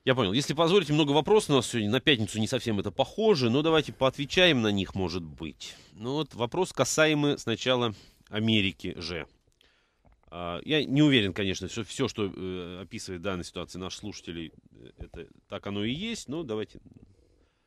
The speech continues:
поверим на слово. Итак, Антон пишет. «Билл Гейтс отныне снова самый богатый человек мира, семьдесят два миллиарда у него. Его конкурент, медиамагнат,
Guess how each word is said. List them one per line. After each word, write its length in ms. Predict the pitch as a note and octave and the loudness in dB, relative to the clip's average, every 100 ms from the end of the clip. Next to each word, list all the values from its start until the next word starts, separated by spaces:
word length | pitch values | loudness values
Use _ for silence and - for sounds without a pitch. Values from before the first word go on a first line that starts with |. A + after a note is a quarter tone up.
| _ _ _ | _ _ _
поверим 340 | - G2 G2 E2+ | -10 -6 -4 -4
на 140 | D2+ | -8
слово. 280 | - - - - | -12 -16 -20 -8
Итак, 280 | D#3+ F3 - | -4 -4 -6
Антон 420 | A2+ G2+ C3 G2 | -8 0 2 2
пишет. 300 | F#2+ F2 E2 | -2 -10 -8
«Билл 160 | A#2 D#3 | -6 -2
Гейтс 240 | F3 F3+ | 0 0
отныне 320 | B2+ D3+ C#3 | 0 0 0
снова 280 | - C#3+ B2 | 0 0 0
самый 320 | - A#2+ G2+ | 0 0 0
богатый 280 | F#2+ F2+ E2 | 0 -2 -4
человек 280 | F2 F2+ F2 | -6 -6 -4
мира, 280 | D3 F3+ D#3 _ _ _ | 0 0 0 _ _ _
семьдесят 260 | C#3+ D3 G#2+ | -2 0 2
два 80 | A2+ | 4
миллиарда 520 | G#2 F2+ D#2 C2+ C2 | 4 4 2 -2 -8
у 60 | |
него. 240 | C2 B1+ C2 | -12 -14 -10
Его 180 | F#2 B2 | -8 -6
конкурент, 420 | A#2+ G#2+ C3+ G#2+ | -6 -2 -2 -2
медиамагнат, 640 | A#2 G#2 G#2 G#2 A2 D#3+ | -2 0 0 0 0 0